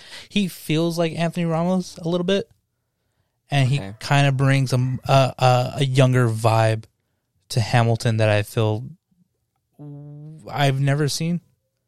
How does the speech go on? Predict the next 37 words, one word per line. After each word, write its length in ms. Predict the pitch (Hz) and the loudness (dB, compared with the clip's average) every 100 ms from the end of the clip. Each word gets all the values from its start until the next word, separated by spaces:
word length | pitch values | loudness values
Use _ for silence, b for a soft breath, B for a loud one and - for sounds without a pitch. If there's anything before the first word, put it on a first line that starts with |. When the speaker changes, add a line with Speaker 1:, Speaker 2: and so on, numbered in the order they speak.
| _ _ _ _ | _ _ _ _
Speaker 1:
only 200 | 123 123 | 0 2
because 220 | 120 120 | 2 0
I'm 280 | 113 113 117 | 2 0 0
used 280 | 113 120 - | 0 -2 -2
to 160 | - 110 | -4 -4
seeing 480 | - - 117 117 117 | -2 -2 -2 0 0
Lin-Manuel's 760 | 120 120 120 120 120 123 - _ _ _ | 0 0 0 0 -2 -4 -8 _ _ _
performance, 720 | - 143 175 160 185 180 - 131 | -6 -2 0 2 0 -4 -10 -8
Speaker 2:
Mm-hmm. 240 | 127 104 120 _ | -8 -8 -12 _
Speaker 1:
or 120 | 120 | -2
at 100 | 123 | -2
least 180 | 117 113 | -2 -6
hearing 300 | - 123 131 | -4 -2 0
his 200 | 131 143 | 0 -2
performance. 720 | - 139 156 147 165 - - - b b _ _ _ _ - | -2 -4 -2 -2 -4 -6 -14 -18 b b _ _ _ _ -10
Speaker 2:
Mm-hmm. 240 | 113 101 - _ _ - | -6 -6 -8 _ _ 2
Speaker 1:
And 120 | 214 | 6
there 80 | 233 | 8
was 140 | 214 | 8
always 240 | 208 196 180 | 8 6 4
a 80 | |
feeling 320 | 151 160 156 156 | 2 2 4 4
that, 160 | 135 | 4
like, 220 | 127 127 | 4 2
you 100 | 123 | 2
know, 260 | 117 117 123 - _ _ _ _ _ | 2 2 -2 -10 _ _ _ _ _
he 180 | _ 135 | _ -4
was 320 | 127 123 127 | -2 -2 -4
much 300 | 135 139 - | -2 -2 -2
older 360 | - 127 135 131 | -2 0 0 0
and 200 | 120 113 | -2 -4
playing, 420 | - 117 123 131 | -4 -2 -2 -2
supposed 260 | - 160 131 | 2 2 2
to 60 | 143 | -2
be 40 | |
playing 440 | - 117 123 139 | -4 -2 0 0
younger. 420 | 147 156 175 180 | 0 -2 -2 -4